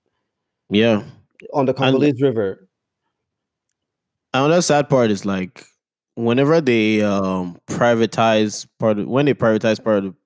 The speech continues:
Speaker 1: power industry, we could see that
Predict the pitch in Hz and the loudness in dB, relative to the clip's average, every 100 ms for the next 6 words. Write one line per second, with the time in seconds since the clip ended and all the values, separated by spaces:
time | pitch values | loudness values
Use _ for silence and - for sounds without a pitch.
0 | - 113 98 98 92 - - 90 98 _ | -6 -4 -2 -4 -8 -10 -12 -14 -14 _
1 | _ _ _ - 104 104 _ _ - 110 | _ _ _ -10 -8 -8 _ _ -6 -4
2 | - 139 147 117 98 92 - - | -2 2 2 2 0 -2 -6 -12